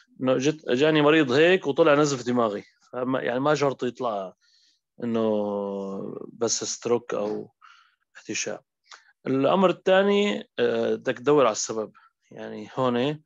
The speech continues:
كثير مهم السبب. أحيانًا ما بيكون من، يعني كل الاستقصاءات تطلبها من الإسعاف،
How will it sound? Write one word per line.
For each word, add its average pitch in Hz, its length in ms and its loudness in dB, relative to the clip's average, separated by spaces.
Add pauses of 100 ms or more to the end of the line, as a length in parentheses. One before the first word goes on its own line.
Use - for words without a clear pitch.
(480)
كثير 156 200 2
مهم 139 220 4
السبب. 123 600 0
أحيانًا 208 300 4
ما 226 180 6
بيكون 208 340 2
من، 143 220 -2
يعني 143 220 0
كل 175 140 -2
الاستقصاءات 147 680 -2
تطلبها 123 360 -6
من 160 140 -8
الإسعاف، 165 520 -4